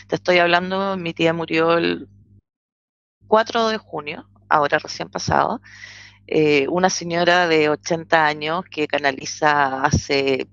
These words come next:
veinte, que no, no tiene por qué mentirme, ¿me entiendes tú? Eh, y, y yo ahí en-, comencé a anclar toda esta información y a comprenderla.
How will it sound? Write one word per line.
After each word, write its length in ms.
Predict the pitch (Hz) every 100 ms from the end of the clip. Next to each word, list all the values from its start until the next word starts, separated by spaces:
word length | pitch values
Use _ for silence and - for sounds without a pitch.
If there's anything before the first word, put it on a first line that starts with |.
| -
veinte, 680 | 165 170 147 _ 147 170 _ _ _ _ _ _ _ _ _ _ _ _ - - - - - -
que 120 | 180
no, 160 | 165 143
no 180 | 147 151
tiene 200 | 160 135
por 140 | 135
qué 100 | 135
mentirme, 500 | 127 196 - 302 143
¿me 80 | 139
entiendes 400 | 135 160 160 -
tú? 340 | 185 190 247 - -
Eh, 600 | 170 160 147 123 107 - - - _ -
y, 800 | 165 160 160 156 143 131 120 - 101 101 101 _ _ _ _ _ _ _ _ -
y 120 | 185
yo 300 | 170 190 202
ahí 240 | 202 196 208
en-, 200 | 208 202 -
comencé 600 | 180 170 165 - 190 196
a 40 |
anclar 540 | 190 - - 185 190 196
toda 200 | - 196
esta 140 | 190
información 840 | 190 - 185 180 175 - 185 185 185
y 40 |
a 60 | 180
comprenderla. 920 | 175 175 170 165 160 139 143 170 294